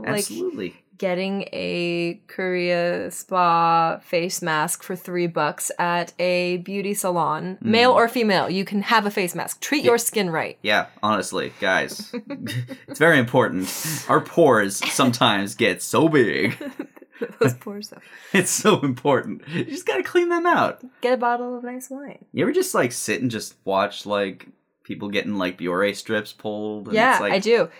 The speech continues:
Speaker 1: You can do that. You can treat yourself to a really weird tunnel on YouTube of watching people take nasty stuff out of the, that's gross.
Speaker 2: It's
Speaker 1: This
Speaker 2: so
Speaker 1: is, like,
Speaker 2: cool.
Speaker 1: side, <laughs> side.
Speaker 2: No, but it's so cool. I, I, I get enjoyment from it. I'm sorry. If you're grossed out by that,
Speaker 1: No,
Speaker 2: I'm
Speaker 1: no,
Speaker 2: sorry.
Speaker 1: no. Get, enjoyment.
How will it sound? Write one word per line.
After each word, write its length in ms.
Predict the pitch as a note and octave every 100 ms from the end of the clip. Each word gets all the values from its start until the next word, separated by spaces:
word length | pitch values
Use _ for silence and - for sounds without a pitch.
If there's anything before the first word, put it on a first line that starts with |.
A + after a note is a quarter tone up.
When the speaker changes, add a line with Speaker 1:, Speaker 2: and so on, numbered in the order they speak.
| -
Speaker 1:
You 100 | A3+
can 80 | C4
do 80 | A#3
that. 160 | A#3+
You 60 | F#3
can 100 | G3+
treat 140 | A#3+
yourself 240 | A3+ A#3+ A3+
to 120 | G#3
a 60 | F3
really 340 | E3+ F#3 G#3
weird 480 | F3 F3 F3 F#3 F3+
tunnel 340 | - F#3+ G3+
on 160 | F#3 E3
YouTube 520 | F3 G3+ - D#3 C#3+
of 60 | D#3
watching 300 | D#3+ - E3+
people 280 | F#3+ F3+ E3+
take 200 | F3 D#3+
nasty 360 | D3+ E3+ -
stuff 300 | - F#3 G3
out 100 | F3
of 80 | F#3
the, 60 | -
that's 160 | G3 -
gross. 200 | - -
Speaker 2:
It's 300 | - G3 -
Speaker 1:
This 120 | C4
Speaker 2:
so 80 | C#4
Speaker 1:
is, 40 |
like, 180 | C4 A3+
Speaker 2:
cool. 240 | C#4 C#4 C#4
Speaker 1:
side, 420 | A3+ A3 A3+ G#3+
<laughs> 120 | -
side. 220 | C#4 G3+ - - - D4 C4+
Speaker 2:
No, 200 | A3 C4+
but 120 | B3 B3+
it's 140 | B3
so 260 | - C4 B3
cool. 400 | C4 C4 A#3 F#3+ - - F3+ -
I, 240 | E3 G#3 -
I, 300 | D#3+ F3+ C3+ - - -
I 120 | G#3+
get 140 | G#3+ A#3+
enjoyment 400 | A3 A#3 A3 G3
from 180 | D#3+ C#3
it. 80 | C3
I'm 100 | D3+
sorry. 460 | F#3+ F3 D3+ B2+ -
If 120 | B2
you're 100 | E3
grossed 260 | F3 F3+ F3
out 140 | D#3+
by 100 | C#3+
that, 80 | A#2+
Speaker 1:
No, 60 | A#2
Speaker 2:
I'm 60 |
Speaker 1:
no, 80 | D#4
Speaker 2:
sorry. 260 | D#4 A#3+ - -
Speaker 1:
no. 60 |
Get, 360 | G#3+ - C3+ -
enjoyment. 520 | - F#3 G3+ G#3 G3+